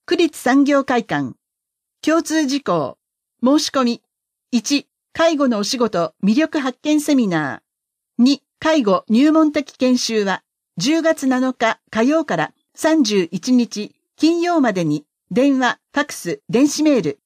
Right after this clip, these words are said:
記入例のほか、希望する催し、一、二の別、受講方法、会場、オンラインの別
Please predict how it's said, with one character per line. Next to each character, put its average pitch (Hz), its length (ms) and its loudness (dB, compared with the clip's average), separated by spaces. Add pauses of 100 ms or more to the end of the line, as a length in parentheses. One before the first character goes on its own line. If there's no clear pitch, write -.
(180)
記 277 140 2
入 330 220 4
例 240 180 0
の 175 100 -2
ほ 165 120 -6
か、 - 260 -6 (180)
希 - 140 -2
望 311 200 0
す 285 160 -6
る 262 100 0
催 240 420 0
し、 196 320 -8 (240)
一、 233 500 -6
二 277 160 4
の 269 160 2
別、 170 400 -6 (300)
受 202 160 2
講 330 220 2
方 320 220 0
法、 147 400 -2 (240)
会 262 260 2
場、 220 480 0
オ 240 120 4
ン 311 100 4
ラ 330 120 4
イ 311 80 4
ン 240 80 2
の 185 120 0
別 170 400 -4